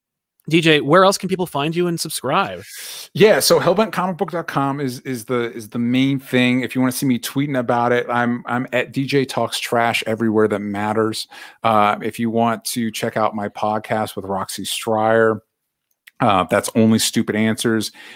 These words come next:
Speaker 2: and that's at Only Stupid Answers everywhere that matters. But on Twitter, you're gonna wanna yank the vowels out of stupid,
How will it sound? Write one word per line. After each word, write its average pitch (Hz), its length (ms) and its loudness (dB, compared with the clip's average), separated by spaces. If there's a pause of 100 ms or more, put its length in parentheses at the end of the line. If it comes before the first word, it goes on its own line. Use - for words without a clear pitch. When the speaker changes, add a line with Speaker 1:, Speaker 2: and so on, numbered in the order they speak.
(120)
Speaker 2:
and 104 160 -2
that's 104 300 0
at 104 160 4
Only 113 180 4
Stupid 156 320 2
Answers 190 300 4
everywhere 107 240 4
that 101 60 -2
matters. 101 280 0
But 113 120 2
on 110 40 2
Twitter, 117 220 0
you're 113 80 2
gonna 110 140 2
wanna 101 120 0
yank 117 220 0
the - 40 -4
vowels 104 240 4
out 92 100 2
of 90 80 -4
stupid, 104 480 0